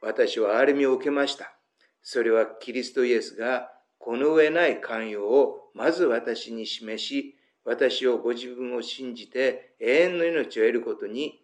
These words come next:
なる人々の洗礼にするためでした。」まさに彼は神の憐れみによって、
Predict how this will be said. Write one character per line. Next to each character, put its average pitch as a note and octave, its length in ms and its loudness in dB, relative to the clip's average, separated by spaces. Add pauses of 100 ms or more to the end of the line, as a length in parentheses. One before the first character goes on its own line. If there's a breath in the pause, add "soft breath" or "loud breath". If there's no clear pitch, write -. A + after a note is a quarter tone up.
(240)
な C3 160 2
る C3+ 280 0
人 - 220 -4
々 G#2 300 -6
の G#2 120 -4
洗 D3+ 340 -4
礼 D3 140 6
に C#3+ 140 -4
す E3+ 140 -10
る E3 140 -2
た E3 120 -6
め D#3 120 -4
で - 140 0
し - 100 -10
た。」 - 200 -18 (760)
ま D3 120 0
さ D#3+ 120 2
に B2+ 160 -2
彼 B2 220 -2
は G#2 440 -2 (300 loud breath)
神 C#3 280 0
の G2+ 220 -4
憐 C3+ 200 2
れ F3 100 2
み F3+ 120 -4
に F3 80 -2
よ F3 100 0
っ E3+ 140 -16
て、 - 80 -18